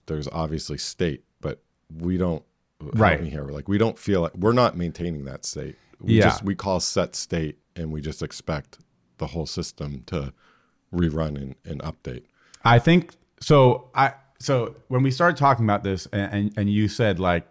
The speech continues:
Speaker 2: "Man, this is, like, behavior. This is, like, why we need an object." Um, it was on this part of the code of, of the work we were doing where it's like,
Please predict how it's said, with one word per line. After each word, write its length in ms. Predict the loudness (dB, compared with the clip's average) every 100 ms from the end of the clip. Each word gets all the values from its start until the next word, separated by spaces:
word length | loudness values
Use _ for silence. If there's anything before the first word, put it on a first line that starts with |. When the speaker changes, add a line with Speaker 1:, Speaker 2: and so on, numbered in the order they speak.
| _
Speaker 2:
"Man, 240 | 2 4 2
this 160 | 0
is, 100 | 0
like, 140 | -2 -2
behavior. 420 | 0 2 2 0
This 140 | 0
is, 120 | -2 -4
like, 200 | -4 -4
why 80 |
we 100 | -2
need 140 | -2 -4
an 100 | -2
object." 480 | -2 -2 -6 -12 _ _ -20 _ _ _ _ -2
Um, 580 | 2 2 2 -2 -8 -12 _ _ _ 2
it 120 | 4
was 240 | 6 4
on 280 | 6 6 8
this 160 | 4 2
part 480 | 4 6 4 2 _
of 200 | 0 0
the 100 | 0
code 320 | 4 6 6 4
of, 240 | 2 2
of 120 | 0
the 80 | 2
work 240 | 4 4
we 60 | 2
were 60 | 2
doing 200 | 2 2
where 160 | 2
it's 140 | 0 -2
like, 220 | -2